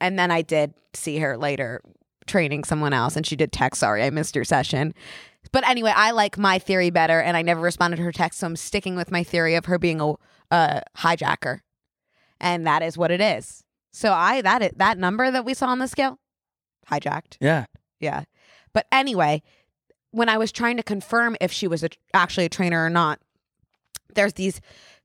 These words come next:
Speaker 1: there's this huge wall of pictures of all the trainers, and she's not on it. So that's something to consider.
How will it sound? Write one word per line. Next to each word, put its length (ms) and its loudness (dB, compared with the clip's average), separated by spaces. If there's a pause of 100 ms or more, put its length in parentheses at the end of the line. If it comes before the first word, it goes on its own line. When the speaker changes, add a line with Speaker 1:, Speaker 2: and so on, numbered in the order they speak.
(100)
Speaker 1:
there's 200 -2
this 240 -4
huge 180 0
wall 400 4
of 120 -8
pictures 480 -2
of 120 -6
all 140 0
the 100 -4
trainers, 600 -6 (180)
and 120 -2
she's 240 0
not 240 0
on 180 -4
it. 200 -12
So 160 -2
that's 200 2
something 220 0
to 80 -4
consider. 480 -6